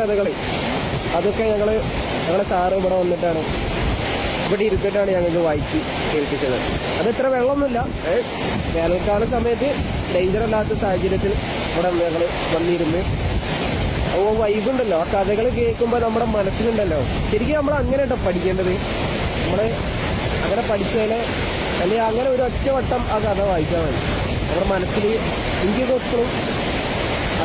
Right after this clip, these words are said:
കഥ മനസ്സിലുണ്ട്. പുഴ ആലുംപുറം അതിന്റെ ചോട്ടിൽ ഇരുന്നിട്ട്, അതിന്റെ ചോട്ടിൽ ഇരുന്നിട്ടേ മലയാളത്തിലെ ആ സാഹിത്യ കഥകൾ കേൾക്കാൻ പറ്റിയ വേറെ ആരെങ്കിലും ഉണ്ടാവോ ഗേൾസ്?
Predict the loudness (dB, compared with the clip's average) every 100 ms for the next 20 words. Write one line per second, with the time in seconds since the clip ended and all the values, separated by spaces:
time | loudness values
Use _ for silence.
0 | 0 0 0 0 0 0 0 0 -2 -2
1 | -4 -4 -4 -4 -2 -2 -2 -2 -2 -2
2 | -2 -2 -2 -2 -2 -2 -2 -2 -2 -2
3 | -2 -2 -2 -2 -2 0 0 0 0 0
4 | -2 -2 -2 -2 -2 -2 -2 -2 0 -2
5 | 0 0 2 0 -2 -2 0 0 0 0
6 | -2 -2 -2 -2 -2 -2 -2 -2 -2 -2
7 | -2 -2 -2 -2 -2 -2 0 0 0 0
8 | 0 0 -2 0 0 0 -2 -2 -2 -2
9 | -2 -2 -2 0 0 0 -2 -2 -2 -2
10 | -2 -2 0 0 0 -2 0 0 0 0
11 | -2 0 0 0 -2 -4 -2 -4 -2 -2
12 | -2 -2 0 0 0 0 0 0 0 0
13 | 0 2 0 0